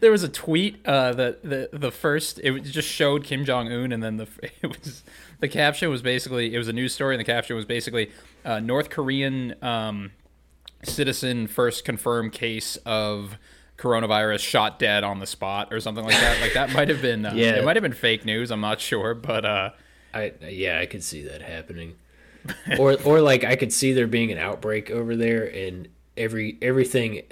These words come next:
Speaker 2: every news that comes out of North Korea is just a complete denial. It's just like, "Nope, nope, it's not here."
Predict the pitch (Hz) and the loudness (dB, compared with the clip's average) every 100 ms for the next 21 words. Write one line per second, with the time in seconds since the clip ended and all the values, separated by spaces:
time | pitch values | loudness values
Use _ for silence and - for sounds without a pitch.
0 | - 127 127 110 104 110 113 107 101 - | -6 0 0 0 -2 -2 -2 -2 -6 -6
1 | 107 98 90 95 95 92 - 92 92 95 | -6 -4 -4 -6 -6 -8 -6 -6 -6 -6
2 | 92 113 - 90 101 - 120 117 90 85 | -4 -6 -6 -6 -8 -4 -4 -4 -8 -6
3 | 85 87 92 98 95 107 117 98 117 143 | -6 -4 -4 -6 -6 -4 -4 -2 4 6
4 | 147 - - 139 143 139 135 139 135 123 | 6 2 4 6 6 6 0 4 6 4
5 | 113 113 | 4 -2